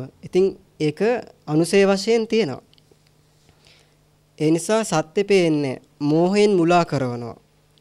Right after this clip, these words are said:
ඒ කියන්නේ අවිද්‍යාවෙන්. ඒ නිසා තණ්හාවෙන් නැවත නැවත ඒකට ඇලුම් කරවනවා. ඉතින් ඒ නිසා අපි උත්සාහ ගත යුත්තේ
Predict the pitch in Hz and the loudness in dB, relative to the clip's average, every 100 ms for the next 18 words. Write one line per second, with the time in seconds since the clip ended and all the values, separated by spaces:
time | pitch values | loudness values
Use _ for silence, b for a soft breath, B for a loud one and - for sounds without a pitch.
0 | _ _ _ _ _ - 156 143 151 139 | _ _ _ _ _ -6 -4 0 -2 0
1 | 139 123 120 123 - _ - 156 165 185 | -2 -2 -6 -12 -18 _ -6 -4 -2 -2
2 | 180 151 156 175 170 165 151 147 156 156 | -2 -2 -2 -2 -2 0 0 0 -2 -2
3 | 147 139 139 139 147 180 214 - b b | -4 -4 -4 -6 -6 -6 -6 -8 b b
4 | b b - 160 170 160 156 143 123 120 | b b -2 2 2 0 -2 -2 -2 -8
5 | 113 _ _ _ _ _ _ - - 147 | -14 _ _ _ _ _ _ -20 -6 -2
6 | 156 151 143 151 139 - 180 156 143 139 | -2 -2 -6 -6 -8 -6 -4 -2 0 -2
7 | 143 131 - - 127 | -2 -4 -8 -8 -8